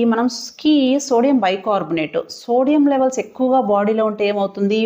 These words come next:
వాటర్ రిటెన్షన్ ఉంటుంది, అంటే బాడీలో వాటర్ ఎక్కువగా చేరుతుంది. ప్రెగ్నెన్సీలో already కాళ్ళవాపులు, బరువు పెరగటం ఉంటుంది. So, మనకు బాడీలో సోడియం లెవెల్స్ ఎక్కువైతే ఏమవుతుంది, ఈ కాళ్ళవాపులు అంటే ఒంట్లో నీరు చేరటం కానీ,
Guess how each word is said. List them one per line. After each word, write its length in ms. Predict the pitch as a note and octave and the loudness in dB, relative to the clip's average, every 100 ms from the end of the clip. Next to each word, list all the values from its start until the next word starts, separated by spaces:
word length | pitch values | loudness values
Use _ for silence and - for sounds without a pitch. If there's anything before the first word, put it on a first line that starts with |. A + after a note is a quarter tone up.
| F#3+ | -2
వాటర్ 440 | E3 E3+ G3 B3+ G3+ | -2 -2 -2 -4 -4
రిటెన్షన్ 520 | F3+ F3+ A3+ A#3 A#3 E3+ | -6 -2 0 0 2 0
ఉంటుంది, 340 | D#3 D#3 D#3 | 0 0 0
అంటే 180 | F3 B3 F3+ | 0 -2 0
బాడీలో 360 | F3 G3+ A#3 | 0 0 0
వాటర్ 300 | F#3+ F3 F#3 | 2 0 -2
ఎక్కువగా 400 | F3+ - A3 B3 B3 | -8 -4 -4 -2 -2
చేరుతుంది. 540 | A3 G#3+ F#3+ D#3+ - - - - - - | -4 -2 -2 -2 -2 -8 -16 -18 -20 -6
ప్రెగ్నెన్సీలో 680 | F3 D#3+ A3 B3 C#4 C#4 C4+ | -4 0 0 0 0 0 0
already 400 | G3 G#3 A3 A#3 A#3 | 0 -2 -2 -2 -4
కాళ్ళవాపులు, 720 | G#3+ G3 G#3+ G#3 G3 G3+ A3 | -4 -2 0 0 -2 -2 -2
బరువు 300 | G3 E3+ G3 | -2 0 -2
పెరగటం 400 | G3 F#3 F3+ A3 F3+ | -2 -2 -2 -2 -2
ఉంటుంది. 400 | D3+ D3+ D3+ - - - - | 0 0 -2 -4 -12 -20 -20
So, 160 | - C4+ C#4 | -4 0 2
మనకు 240 | C4 A3+ | 0 -2
బాడీలో 420 | G3 G3+ B3+ C#4+ C#4 | -2 0 0 -2 -4
సోడియం 440 | - A3+ B3+ C#4 | -2 -2 2 2
లెవెల్స్ 320 | C4+ B3+ B3+ | 2 2 0
ఎక్కువైతే 400 | A3 A#3 A#3+ A#3 G#3 | -4 -2 -2 0 0
ఏమవుతుంది, 480 | G#3 G#3 F3+ F3 G3 G3+ G#3+ | 0 -2 -2 0 2 0 0
ఈ 120 | G3+ G#3+ G#3+ | -2 -2 -2
కాళ్ళవాపులు 720 | F#3+ F#3 G3+ G3+ F#3+ F#3 F#3+ | -2 0 0 0 -2 -2 -2
అంటే 260 | F3 A3+ A3+ | -2 -2 0
ఒంట్లో 340 | F3+ F#3 A3 | 0 0 0
నీరు 280 | F#3 G3 G#3 | 0 0 -2
చేరటం 420 | G#3 F3+ F3+ F3 E3+ | -2 -2 -2 0 0
కానీ, 320 | E3 D#3+ | 0 0